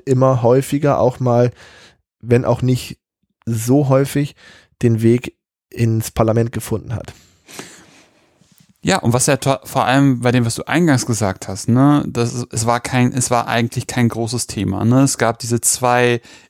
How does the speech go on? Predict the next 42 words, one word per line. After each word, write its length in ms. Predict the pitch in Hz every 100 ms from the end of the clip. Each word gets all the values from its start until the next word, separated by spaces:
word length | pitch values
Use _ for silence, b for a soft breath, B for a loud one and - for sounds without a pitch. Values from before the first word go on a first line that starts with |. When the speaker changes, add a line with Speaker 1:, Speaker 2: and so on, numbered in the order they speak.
| _
Speaker 2:
eruptiven 720 | 127 110 117 - - 127 123
Momente 720 | 123 117 123 135 - 139 135 B B -
mit 120 | 113
Sharpsville 580 | - 117 - 127 131 127
und 200 | 120 117
dann 160 | 110 110
nachher 260 | 113 120
mit 160 | 120 113
Soweto, 640 | 113 107 127 - 139 135 B B B _
die 160 | 127 127
dann 480 | 123 120 120 120 -
diese 440 | - 123 120 117
Hotspots 480 | 120 - - 113 -
sozusagen 800 | 123 113 - 110 110 110 113 113
des 160 | 113 -
Interesses 480 | 120 117 - 110
irgendwie 260 | - 113 107
waren. 220 | 107 104 B B B -
Und 120 | 120
dann 200 | 113 117
da 180 | 120 117
im 160 | 120
Hintergrund 720 | 123 160 185 175 151 139 139 139
dann 220 | 131 127
die 100 | 120
ganze 240 | 117 147
Zeit 180 | 156 147
diese 320 | - 117 113
Reisen 380 | 104 113 151 147
angeschoben 760 | - 143 151 - 147 143 147 123
werden, 360 | 127 123 131
erst 340 | - - 190 -
ganz 240 | 185 165
kleine 480 | - 143 156 165 143
Gruppen 480 | - 147 - 151 147
nur, 220 | 143 143
die 120 | 143
dann 120 | 143 139
vielleicht 200 | 131 127
auch 140 | 123
eher 240 | 127 131
dieses 380 | 127 120 127 -